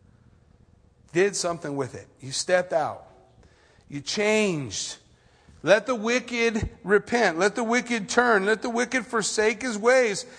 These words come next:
and the unrighteous man his thoughts. Uh-oh. Anybody had any unrighteous thoughts today?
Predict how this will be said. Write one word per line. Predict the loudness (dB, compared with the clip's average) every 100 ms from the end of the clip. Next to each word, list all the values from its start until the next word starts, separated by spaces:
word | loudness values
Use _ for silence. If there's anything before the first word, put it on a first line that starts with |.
| -12 0
and | 2
the | 4
unrighteous | 4 4 6 4 4 2 -4
man | 0 2 4
his | 2 2
thoughts. | 2 4 4 0 2
Uh-oh. | 4 4 2 2 0 -4 -18 -20 -20 _ _ _ _ _ _ _ _ -20 _ _ _ _ _
Anybody | -4 0 4
had | 4 4
any | 2
unrighteous | 2 2 4 4 4 0
thoughts | 4 4 2
today? | 2 2 0